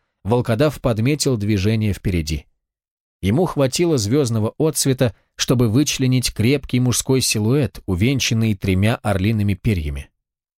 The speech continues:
Горец шел, не скрываясь. Эврих и волкодав поднялись на ноги. Яра все пел, вдохновенно выводя мелодию, доставшуюся от отца, и с восторгом слыша, как она вливается в могучую песню сородичей.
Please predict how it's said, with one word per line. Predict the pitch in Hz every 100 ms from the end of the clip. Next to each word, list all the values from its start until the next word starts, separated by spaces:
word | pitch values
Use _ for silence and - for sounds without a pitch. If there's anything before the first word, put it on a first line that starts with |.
| _ _
Горец | 82 113 170 160 -
шел, | - 135 127
не | 120
скрываясь. | - 101 85 80 71 - - _ _ _ _ _ -
Эврих | 127 139 143 -
и |
волкодав | 117 107 104 113 135 - _ _ -
поднялись | 113 107 113 127 -
на | 107 104
ноги. | 87 76 69 - _ _ _ -
Яра | 82 131 147
все | - 117
пел, | - 127 143 120 - _
вдохновенно | - 92 113 - 101 113 131 117 90
выводя | 85 92 110
мелодию, | 104 107 151 139 135 - _ _
доставшуюся | 104 101 147 147 - 123 117 113
от | 95
отца, | 101 - - 85 73 _ _
и | 92
с | 104
восторгом | 117 120 - 160 175 147 139
слыша, | - 143 135 135
как | 113 120
она | 120
вливается | 104 104 110 127 113 135
в | 104 98
могучую | 95 95 135 - 107
песню | - 113 - 101
сородичей. | - 95 90 73 - -